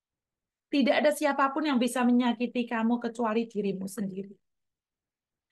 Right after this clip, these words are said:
Jangan izinkan orang lain menyentuh hatimu, melukai dan merobek jiwamu. Semangat perempuan.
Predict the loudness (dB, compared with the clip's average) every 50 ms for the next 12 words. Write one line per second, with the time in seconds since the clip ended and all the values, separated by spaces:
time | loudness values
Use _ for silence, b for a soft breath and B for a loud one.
0 | _ _ 2 4 4 6 6 4 2 0 -2 -2 -4 -4 -2 -2 -2 0 0 0
1 | 0 0 0 0 0 0 0 2 4 4 4 4 4 4 2 2 2 4 2 2
2 | 2 0 0 0 0 0 0 0 -2 -4 -4 -4 -2 -2 -2 -4 -4 -8 -14 _
3 | _ _ _ _ _ -2 0 4 4 4 2 2 -2 -2 -2 0 2 2 2 2
4 | 2 0 0 2 0 0 2 2 2 0 2 0 -2 -2 -4 -14 -12 -10 -10 -8
5 | -8 -10 -12 -14 -14 -16 -18 _ _ _ _ _ _ _ -14 -6 -2 -2 0 0
6 | 0 -4 -4 -6 -10 -10 -10 -10 -10 -10 -12 -12 -12 -14